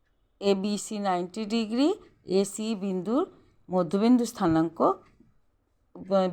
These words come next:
বিশ এ আর সি বিন্দুর স্থানাঙ্ক বলে দিয়েছে, হলে ত্রিভুজটার এবিসি ক্ষেত্রফল। স্থানাঙ্ক দেখো, এ বিন্দু স্থানাঙ্ক হচ্ছে জিরো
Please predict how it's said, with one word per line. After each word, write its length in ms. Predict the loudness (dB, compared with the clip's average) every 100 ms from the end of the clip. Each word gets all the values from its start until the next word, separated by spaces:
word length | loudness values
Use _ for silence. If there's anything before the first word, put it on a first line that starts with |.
| -2
বিশ 180 | -4 -4 -12 -12 -6 -4
এ 20 | 2 6
আর 100 | 4 2 -10 _ -16
সি 140 | -4 -2 0
বিন্দুর 400 | 0 0 -4 -8 -12 _ _ _ 0
স্থানাঙ্ক 440 | 4 6 6 6 4 2
বলে 160 | 0 0
দিয়েছে, 360 | -4 -6 -8 -10 -10 _ _ _ _
হলে 200 | 2 2 2 -4 _
ত্রিভুজটার 580 | -4 -2 0 -2 0 0 0
এবিসি 320 | -2 -6 -2 0 2 -2 -2
ক্ষেত্রফল। 640 | -6 -6 -14 -12 -10 -10 -14 -18 -20 0
স্থানাঙ্ক 380 | 4 6 6 6 4
দেখো, 240 | 4 2 2 0 -20 _ _ 4
এ 20 | 6
বিন্দু 220 | 6 4 2
স্থানাঙ্ক 380 | 0 2 0 2 0
হচ্ছে 260 | 0 0 0 0
জিরো 240 | -2 2